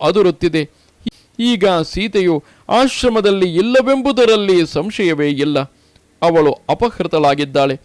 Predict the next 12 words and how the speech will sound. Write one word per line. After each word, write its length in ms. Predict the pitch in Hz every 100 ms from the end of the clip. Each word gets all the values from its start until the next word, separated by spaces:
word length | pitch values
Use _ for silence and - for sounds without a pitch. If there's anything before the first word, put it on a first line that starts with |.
| _ _ _
ಅಥವಾ 360 | 254 254 233 202 190 _ _
ಸತ್ತಿದ್ದಾಳೆ, 760 | - - 226 220 190 151 165 151 - _ _ -
ಅಥವಾ 500 | 240 - 226 208 190
ಯಾವುದೋ 840 | 170 151 202 214 180 170 156 131 147
ದಿಕ್ಕು 400 | 233 - 185 151
ಕಾಣದ 540 | - 147 190 196 156
ಮಾರ್ಗದಲ್ಲಿದ್ದಾಳೆ. 1200 | 156 143 127 123 180 185 147 139 135 135 139 127 - _ _ _ _ - _ _ _ _ _ _ _ _ _ _ -
ಇದು 320 | 180 139 123
ಶ್ರೀಮದ್ 540 | - 156 220 175 117
ವಾಲ್ಮೀಕಿ 560 | 107 120 175 135 113 123
ರಾಮಾಯಣದ 680 | 113 135 127 120 113 110 107 95 - _ -
ಅರಣ್ಯಕಾಂಡದಲ್ಲಿ 1120 | 196 226 175 123 - 98 135 127 117 107